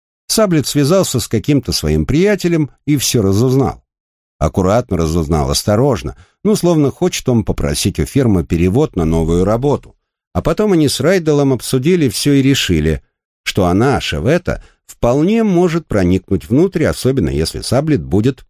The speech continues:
прикрывать её сзади. Плохо вот только, что Саблет ведёт себя по-дурному,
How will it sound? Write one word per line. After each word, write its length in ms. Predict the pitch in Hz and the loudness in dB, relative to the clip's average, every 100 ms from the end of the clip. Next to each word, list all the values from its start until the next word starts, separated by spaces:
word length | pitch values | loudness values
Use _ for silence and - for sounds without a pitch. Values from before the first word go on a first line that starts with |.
| _ | _
прикрывать 600 | 82 - 57 57 73 - | -4 -4 -10 -4 -4 0
её 240 | 82 92 | 0 2
сзади. 460 | 98 113 95 - _ _ _ _ - | 2 0 0 -4 _ _ _ _ -2
Плохо 280 | 175 - | 0 0
вот 220 | 113 107 _ | -2 -2 _
только, 300 | 180 170 123 | -2 -2 -6
что 200 | - 110 | -4 -4
Саблет 540 | - 156 160 127 - | -2 -2 0 -2 -2
ведёт 300 | 67 67 117 | -6 -2 -2
себя 260 | - 87 92 | -2 -2 -4
по-дурному, 800 | - 80 98 113 143 98 55 | -4 -2 2 2 2 0 -4